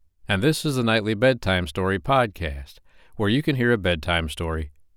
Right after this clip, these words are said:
every night. Tonight's story is called Belling the Cat. It was written a long time ago by an author named Aesop.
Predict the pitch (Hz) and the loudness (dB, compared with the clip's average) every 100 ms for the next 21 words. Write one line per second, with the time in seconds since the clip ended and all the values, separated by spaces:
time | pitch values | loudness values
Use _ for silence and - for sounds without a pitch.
0 | _ - 85 80 101 85 - - _ _ | _ -6 -4 -2 -2 -2 -4 -16 _ _
1 | _ _ _ _ _ _ _ _ - 117 | _ _ _ _ _ _ _ _ 0 2
2 | 170 - 104 82 78 76 - 117 147 156 | 2 0 -2 -2 -4 -6 0 4 4 0
3 | - - - _ - 113 139 147 147 147 | -12 -20 -20 _ 0 2 4 2 0 -4
4 | - 87 71 - - _ _ _ _ _ | -4 -2 -2 -6 -20 _ _ _ _ _
5 | _ - 95 85 104 131 104 95 120 123 | _ -8 -4 -2 -2 -2 2 4 6 4
6 | 131 120 123 139 107 90 92 - - _ | 0 0 2 2 0 0 -2 -10 -20 _
7 | _ 120 113 101 95 104 95 92 95 - | _ 2 2 4 0 0 -2 -2 -4 -8
8 | _ - 107 80 71 80 67 | _ -4 -2 -2 -4 -6 -8